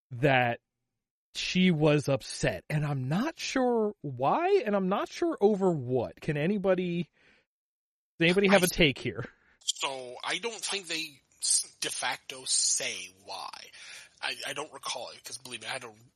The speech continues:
Speaker 2: like, pause, rewind, pause, rewind a couple times.
Speaker 1: Mm-hmm.
Speaker 2: Um, my, my intuition here says it's not that she's upset now.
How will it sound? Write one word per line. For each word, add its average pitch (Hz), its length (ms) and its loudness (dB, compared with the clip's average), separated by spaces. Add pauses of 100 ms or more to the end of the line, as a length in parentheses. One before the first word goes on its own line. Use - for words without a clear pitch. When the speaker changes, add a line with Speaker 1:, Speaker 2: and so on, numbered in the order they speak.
Speaker 2:
like, 104 180 -12
pause, 120 420 -6
rewind, 113 520 -14
pause, 107 300 -16
rewind 104 440 -18
a - 40 -20
couple - 260 -16
times. 113 440 -16 (160)
Speaker 1:
Mm-hmm. 127 180 -2 (260)
Speaker 2:
Um, 156 380 -4 (800)
my, 143 480 -4 (300)
my 160 800 -2 (100)
intuition 147 680 -8
here 131 240 -12
says 127 340 -4 (680)
it's 147 160 -8
not 165 120 -2
that 196 100 -2
she's 185 300 -2 (120)
upset 143 580 -2 (360)
now. 131 400 -8